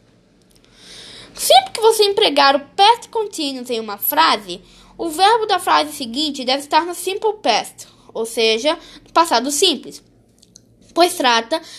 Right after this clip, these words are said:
de uma ação incompleta no passado quando outra ação foi concluída.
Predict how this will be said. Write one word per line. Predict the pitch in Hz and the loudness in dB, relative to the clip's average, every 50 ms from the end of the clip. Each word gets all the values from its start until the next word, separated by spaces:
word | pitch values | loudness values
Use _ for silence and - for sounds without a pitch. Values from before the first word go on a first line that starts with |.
| 330 285 | -20 -12
de | - 339 | -8 -6
uma | 339 359 349 | 0 0 0
ação | 381 370 - 392 392 | 0 0 -4 -4 -4
incompleta | 415 453 494 - - 508 494 466 - 415 339 294 277 262 262 220 | -4 -6 -6 -4 -4 -4 -4 -2 -2 2 4 4 4 4 2 -4
no | 202 196 | -10 -10
passado | 196 - 277 294 294 - 349 285 285 302 339 339 | -6 -4 -4 -4 -2 -2 0 0 0 0 -4 -8
quando | - 349 349 349 359 - - _ _ | -8 -8 -6 -6 -8 -8 -10 _ _
outra | - 381 466 494 494 - - 480 453 440 453 | 2 4 4 4 2 0 2 4 4 4 4
ação | 466 - - - 320 330 339 349 | 0 -4 -6 -6 -6 -6 -6 -8
foi | - - - - 311 254 269 | -12 -16 -6 -4 -2 -2 -2
concluída. | - - 240 202 208 214 - 262 262 254 233 190 151 - - 190 240 | -4 -4 -6 -6 -6 -8 -10 -10 -8 -6 -4 -6 -6 -6 -8 -10 -10